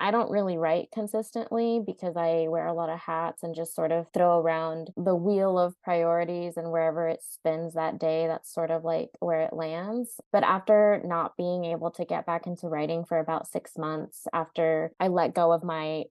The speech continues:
pandemic manuscript baby, that was the one that went out on sub with my agent in June, I wanted to take a break from writing, which I usually do, and love Charity's high of that because that's always a high for me too.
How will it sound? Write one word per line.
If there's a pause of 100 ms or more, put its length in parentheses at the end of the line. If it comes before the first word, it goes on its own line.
pandemic
manuscript
baby,
that (100)
was
the
one
that
went
out
on
sub
with
my
agent
in
June,
I
wanted
to
take
a
break
from
writing,
which
I
usually
do,
and
love
Charity's
high
of
that
because
that's
always
a
high
for
me
too.